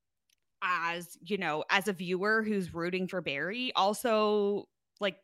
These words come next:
really troubling for a number of reasons, but also, like,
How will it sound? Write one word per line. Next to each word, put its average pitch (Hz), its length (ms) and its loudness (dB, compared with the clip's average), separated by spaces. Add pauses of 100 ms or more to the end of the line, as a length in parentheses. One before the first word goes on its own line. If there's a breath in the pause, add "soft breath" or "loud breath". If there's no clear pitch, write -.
(280)
really 196 240 -2
troubling 392 640 0
for 285 160 2
a 277 40 2
number 226 200 2
of 185 120 0
reasons, 247 380 0
but 226 200 2
also, 247 320 4
like, 330 180 -2